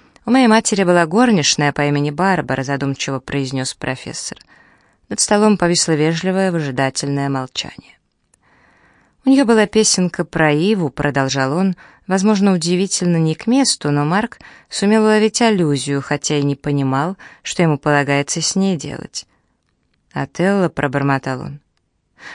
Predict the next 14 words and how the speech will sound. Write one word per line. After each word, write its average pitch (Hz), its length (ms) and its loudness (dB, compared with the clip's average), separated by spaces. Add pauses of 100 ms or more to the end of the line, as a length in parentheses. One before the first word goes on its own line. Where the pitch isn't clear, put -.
(120)
Генри 214 360 4
внёс 202 320 0
и 190 60 2
поставил 165 520 0
на 160 120 2
буфет 160 400 -2
оленью 165 480 2
вырезку. 147 560 -4 (1200)
"В 165 140 0
годы 196 260 2
последней 170 680 0
войны", 156 480 2
продолжал 139 580 0
профессор, - 720 -6